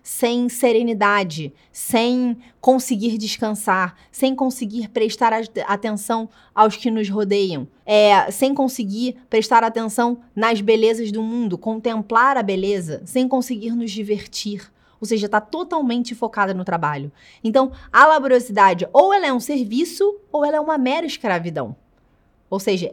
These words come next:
que é a-, justamente o que acontece com o ativismo, né? Então, o trabalho humano, ele tá para produzir frutos. E quando a gente produz frutos,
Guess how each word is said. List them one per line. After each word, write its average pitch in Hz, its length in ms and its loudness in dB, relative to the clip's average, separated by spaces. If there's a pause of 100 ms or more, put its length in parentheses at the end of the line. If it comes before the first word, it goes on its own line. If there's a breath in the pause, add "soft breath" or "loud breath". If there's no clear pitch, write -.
que 285 200 -2
é 240 280 -2
a-, - 160 -12 (100)
justamente 214 460 -6
o - 20 -12
que 254 60 -6
acontece 247 440 -6
com 247 100 -8
o - 20 2
ativismo, 220 680 -6 (400)
né? 185 140 -4
Então, 233 280 0
o 311 140 0
trabalho 220 540 2
humano, 214 500 -2
ele 220 220 -2
tá 277 180 -2
para 294 160 -2
produzir 262 460 -6
frutos. 285 800 -8 (360 soft breath)
E 247 80 -2
quando 339 200 -2
a 381 40 4
gente 330 160 -4
produz 214 360 -4
frutos, 285 720 -6